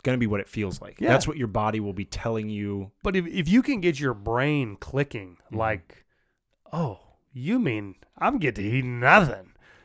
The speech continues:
Speaker 2: And when you're eating nothing, you get results because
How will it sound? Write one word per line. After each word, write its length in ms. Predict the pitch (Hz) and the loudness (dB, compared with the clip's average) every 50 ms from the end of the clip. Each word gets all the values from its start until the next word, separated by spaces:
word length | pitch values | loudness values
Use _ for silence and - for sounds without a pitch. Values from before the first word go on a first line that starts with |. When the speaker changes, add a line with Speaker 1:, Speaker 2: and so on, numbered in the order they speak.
| _ _ _ _ - | _ _ _ _ -4
Speaker 2:
And 160 | 165 160 160 175 | 0 2 4 4
when 160 | 180 180 170 | 4 4 4
you're 180 | 170 170 170 | 2 2 2
eating 320 | 175 196 202 185 156 143 143 | 2 2 0 0 2 4 6
nothing, 640 | 143 143 147 156 - 196 208 220 240 240 240 233 - _ _ _ - - - - - - - _ _ _ _ _ 143 | 6 6 6 6 4 2 2 2 2 2 -2 -4 -8 _ _ _ -20 -20 -18 -18 -20 -20 -20 _ _ _ _ _ 0
you 80 | 139 | 4
get 160 | 139 170 180 156 | 6 6 6 6
results 500 | 143 131 120 156 196 202 185 - - - | 6 4 4 6 6 6 4 2 -2 -4
because 520 | 147 147 - - 160 151 135 117 - - | -4 -2 0 2 2 2 2 -2 -6 -12